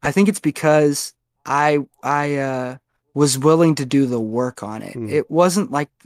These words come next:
Speaker 1: going to be this project that you're gonna make all this freaking money. It's like, no, you gotta put money into the project, you know, and, and, uh,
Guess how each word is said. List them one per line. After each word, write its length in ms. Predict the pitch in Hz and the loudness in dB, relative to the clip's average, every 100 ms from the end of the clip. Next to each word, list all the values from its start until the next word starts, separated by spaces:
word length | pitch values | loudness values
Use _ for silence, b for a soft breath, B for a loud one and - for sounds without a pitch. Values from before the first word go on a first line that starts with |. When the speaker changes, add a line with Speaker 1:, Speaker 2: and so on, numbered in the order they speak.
| _ | _
Speaker 1:
going 260 | 151 147 143 | 0 2 2
to 60 | |
be 160 | 131 139 | 0 -2
this 240 | 127 127 | -2 -6
project 600 | - - 135 139 135 123 | -8 -2 0 0 -2 -6
that 380 | - 117 110 - _ _ _ _ _ _ | -6 -6 -6 -12 _ _ _ _ _ _
you're 180 | 147 156 | -2 0
gonna 160 | 170 165 | 0 0
make 260 | 165 156 | -2 0
all 220 | 165 170 | 4 4
this 280 | 170 165 - | 2 -2 -4
freaking 380 | - 190 190 175 | -2 -4 -2 -4
money. 420 | 170 175 165 160 | 0 0 0 -2
It's 140 | 151 160 | -4 -2
like, 140 | 143 | -2
no, 100 | 160 | 0
you 140 | 170 | 0
gotta 180 | 190 208 | 2 0
put 180 | 160 170 | 0 -4
money 340 | 139 143 127 - - | -2 -2 -2 -6 0
into 220 | 208 165 | 2 2
the 100 | 147 | 0
project, 720 | 147 131 127 127 120 - - | 2 0 0 -2 -4 -6 -6
you 120 | 151 | 0
know, 160 | 147 143 | 2 2
and, 360 | 143 139 131 - _ | 2 0 -2 -8 _
and, 280 | 151 139 131 | -6 -4 -2
uh, 300 | 131 131 127 | -2 -2 -4